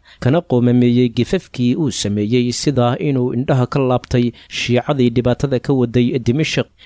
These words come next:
Ninkan ayaa, markii ay geeridiisu soo dhowaatay, wuxuu maamulka u dardaarmay wiilkiisa Buuri oo uu kula taliyey inuu ixtiraamo culimada ahlu sunnaha ah,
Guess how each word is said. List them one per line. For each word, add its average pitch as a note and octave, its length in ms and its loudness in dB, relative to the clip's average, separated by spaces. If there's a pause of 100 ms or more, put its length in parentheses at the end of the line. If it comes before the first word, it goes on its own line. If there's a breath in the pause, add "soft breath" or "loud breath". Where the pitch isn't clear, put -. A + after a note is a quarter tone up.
Ninkan D3 440 0
ayaa, G2 260 0
markii A#2+ 480 0
ay A#2+ 140 2
geeridiisu A#2+ 800 0
soo C3 220 0
dhowaatay, A#2+ 560 0
wuxuu B2+ 340 0
maamulka B2 520 2
u D3+ 100 -2
dardaarmay B2 520 0
wiilkiisa B2+ 600 0
Buuri A2+ 420 0
oo B2 120 0
uu A#2+ 180 0
kula C#3 240 0
taliyey A#2+ 440 0 (100)
inuu C#3 300 2
ixtiraamo A2 540 0
culimada B2 460 2
ahlu A#2 240 2
sunnaha C3 520 0
ah, F2+ 160 -6